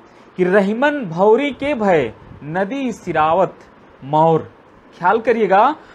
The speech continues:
उन्होंने लोक से ही उदाहरण दिया। और बहुत लोग श-, जानते होंगे इस बात को कि जैसे विवाह का जो मांगलिक कार्य होता है, दूल्हे के, अ, सिर पर जो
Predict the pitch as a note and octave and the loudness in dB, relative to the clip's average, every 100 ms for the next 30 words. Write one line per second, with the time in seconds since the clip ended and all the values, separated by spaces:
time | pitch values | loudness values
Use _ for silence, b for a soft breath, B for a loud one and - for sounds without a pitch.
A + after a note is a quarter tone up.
0 | B G3+ A3+ C4+ C#4 F#3+ A3+ C#4 - C4+ | B -4 0 0 0 2 2 2 -2 0
1 | C#4 D#4+ B3 F#3 D#3+ C3+ G#2+ F2 - - | 0 0 0 2 0 -2 -8 -10 -12 -20
2 | - - D#3 G3 E3 G3 B3+ C4 B3 - | -20 -4 0 0 0 0 0 -2 -4 -4
3 | G#3 D#3+ F3 F3+ F#3 B3+ G#3+ G3+ F3+ F3 | -8 -2 0 0 -2 -4 -2 -4 0 -2
4 | F#3+ - G#3+ D4+ - B B B - E3+ | -2 0 0 0 -8 B B B -8 0
5 | G#3 A#3+ C4+ G3 G3+ G#3+ C4 B3+ C4 B3+ | 0 0 -6 -2 2 2 2 0 0 2
6 | A#3 - G3 F#3 F#3+ G3+ B3+ B3+ - - | 0 -4 -6 0 -2 0 -2 -2 -10 -20
7 | - - - - - - - - - - | -20 -20 -20 -20 -20 -20 -20 -20 -20 -18
8 | - F3+ G#3+ F#3+ F#3 A#3 A#3 F3 F#3 F3+ | -2 2 2 0 0 0 0 0 0 2
9 | A3 A3+ G#3+ G#3 B B B - D#3 D3+ | 0 2 2 0 B B B -8 -4 -2
10 | B2+ - - - - A3+ A3 G#3 F#3+ A3 | -4 -8 -18 -8 -2 -2 0 -2 4 4
11 | G#3+ | 2